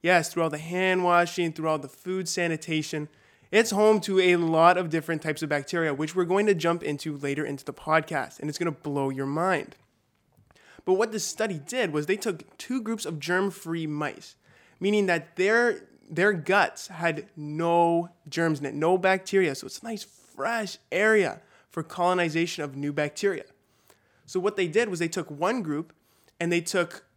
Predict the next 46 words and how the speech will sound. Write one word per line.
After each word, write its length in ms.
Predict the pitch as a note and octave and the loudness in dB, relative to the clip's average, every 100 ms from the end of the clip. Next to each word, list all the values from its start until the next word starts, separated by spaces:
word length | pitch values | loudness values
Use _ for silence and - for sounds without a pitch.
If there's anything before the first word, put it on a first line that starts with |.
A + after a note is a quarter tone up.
| _ - | _ -14
bacteria 680 | D#3 E3+ E3 - A#3+ B3 | -2 0 0 -2 0 2
from 260 | A3+ - F#3 | 0 0 0
the 80 | D#3+ | 0
gut 380 | C#3+ F3 G3 - | 0 4 4 2
of 140 | E3+ | -2
an 80 | E3 | 0
obese 560 | D#3 C#3 C3+ G3 A#3+ - | 0 -2 -4 -4 -4 -6
mice 380 | C#3 - - - | -6 -6 -10 -8
and 120 | E3 | -4
injected 420 | D#3+ D3 D3+ - C#3+ | -2 0 -2 -4 -8
it 100 | C#3 | -6
into 200 | C#3 C#3 | -6 -4
that 280 | D3 E3 - | -2 -2 -4
group. 220 | - - _ _ _ _ _ _ - | -14 -14 _ _ _ _ _ _ -6
All 80 | D3 | 2
right? 180 | F#3+ - | 2 2
And 100 | D#3+ | -4
the 100 | D3 | -6
second 560 | - - A3 - A3+ | -8 -4 -2 0 -2
group, 200 | D#3 D3+ | 0 -2
they 140 | D3 D#3+ | -2 -4
took 240 | - D#3+ | -4 -4
bacteria 500 | D#3 D3+ - E3 D#3+ | -4 -6 -4 -4 -4
from 460 | D3+ C#3+ C3+ C#3+ E3 | -4 -8 -8 -8 -6
lean 320 | G#3 D4 B3+ | -2 0 2
mice 420 | E3 C#3 D#3+ G3+ - | 2 0 -2 -8 -8
and 160 | D#3+ D#3 | -8 -6
put 120 | D#3 | -6
it 100 | C#3 | -6
into 260 | C3 C3 C3 | -8 -10 -4
that 300 | D3+ G3 - | -2 -2 -6
group. 340 | - C2+ - _ _ _ _ _ _ | -14 -14 -14 _ _ _ _ _ _
So 380 | - F#3+ E3+ - - | 2 4 2 -2 -8
they 120 | D#3+ | -4
fed 180 | D3+ F#3 | -2 0
them 100 | F#3 | 0
the 80 | D#3+ | -2
exact 300 | C#3+ D#3 E3+ | 0 -2 0
same 160 | A3 | 0
diets, 340 | A3+ A3+ F#3+ D#3+ | 4 4 4 2
the 60 | |
exact 240 | C#3+ D3 D3+ | -4 -4 -4
same 140 | F3+ | -4
amount 180 | F#3+ G3 | -2 -2
of 40 | |
calories. 540 | F#3+ A3 A3 D#3+ C#3+ | -4 -4 -2 -2 -6